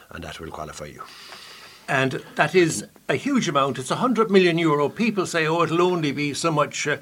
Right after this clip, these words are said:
Speaker 2: when it's divided amongst all the applicants." But I understand our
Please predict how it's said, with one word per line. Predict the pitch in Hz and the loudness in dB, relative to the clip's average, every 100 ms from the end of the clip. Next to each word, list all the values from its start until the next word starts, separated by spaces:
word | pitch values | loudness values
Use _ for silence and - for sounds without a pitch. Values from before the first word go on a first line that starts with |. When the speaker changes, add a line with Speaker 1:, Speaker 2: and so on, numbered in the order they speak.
| - - | -6 -2
Speaker 2:
when | 151 | -2
it's | 147 | -2
divided | 151 143 151 151 151 | -2 0 2 2 0
amongst | 147 151 127 160 | -2 -2 -2 0
all | 143 | 0
the | 127 | 0
applicants." | 123 127 135 143 143 - - | -2 -2 -4 -4 -4 -12 -18
But | - 117 | -8 -2
I | |
understand | 226 254 - 180 170 160 | 0 0 0 0 0 -2
our | 160 180 165 156 | 0 2 4 2